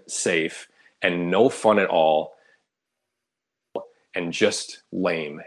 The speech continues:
And there has to be this really, maybe, maybe this is, you know, kind of in closing, uh, there has to be a really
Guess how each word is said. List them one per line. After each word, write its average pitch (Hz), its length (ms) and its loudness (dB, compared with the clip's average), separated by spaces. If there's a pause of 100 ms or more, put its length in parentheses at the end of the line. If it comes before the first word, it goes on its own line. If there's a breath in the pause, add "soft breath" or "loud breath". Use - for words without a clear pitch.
And 107 300 4
there 120 140 6
has 127 380 4
to 135 100 0
be 110 420 0 (440 soft breath)
this 113 180 -2
really, 120 960 2 (100)
maybe, 127 200 4
maybe 127 180 4
this 113 200 2
is, 95 380 -2 (1040)
you 98 80 -4
know, 90 100 4
kind 104 220 2
of 92 140 -2
in 113 180 -2
closing, 101 800 2
uh, 90 220 4 (100)
there 104 220 0
has 131 340 4
to - 80 -14
be 127 100 0
a 98 60 -4
really 104 600 -4